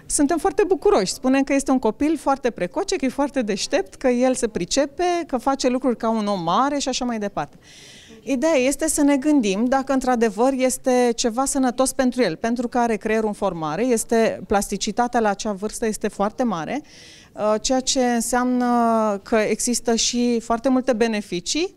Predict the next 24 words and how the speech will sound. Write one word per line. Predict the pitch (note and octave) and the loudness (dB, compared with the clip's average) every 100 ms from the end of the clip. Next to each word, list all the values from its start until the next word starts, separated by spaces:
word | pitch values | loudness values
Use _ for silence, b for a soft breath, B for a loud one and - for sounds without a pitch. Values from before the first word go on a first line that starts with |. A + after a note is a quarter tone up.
| _ | _
adică | A#3+ G#3 A3+ B3+ A#3 A3+ A3+ | -2 -2 -4 -2 0 2 2
el | A#3 | 0
poate | A#3+ A3+ | -2 -2
învăța | A3+ G#3+ - A3+ | -2 -4 -2 -2
foarte | A#3 A3+ A3 | -2 -2 -2
repede, | F#3 F3+ G3 A3 D#4 | -2 -2 -2 0 0
este | G#3 - | -2 -4
ca | G#3+ A3 | -2 -2
un | G#3+ G#3+ F#3 | 0 -2 -4
burete, | F3 G3 F#3 D#3+ G3+ C4 - B B B B B - | -2 0 0 -2 -4 -6 -8 B B B B B -8
uh, | G3+ G#3+ | -6 -2
poate | A#3+ A#3+ | 0 0
să | A#3+ A#3+ A3 | 0 0 -2
asimileze | F3+ - G#3+ G#3 A3+ A3 | -4 -4 0 0 2 0
repede, | F#3+ - A#3+ D4+ G#3+ | 0 -2 0 0 0
dar | B3+ | 0
la | C4 | 2
fel | B3 D4+ | 0 2
de | C#4 | 0
bine | B3+ C#4+ | 2 2
se | C#4 C4 | 2 0
pot | C#4+ C#4 | 0 0
întâmpla | C4+ B3 A3 G3+ A#3 D4+ E4+ | 0 0 0 0 2 0 -2
și | - - D4 D4 D4 C#4+ | -4 -4 -2 0 0 0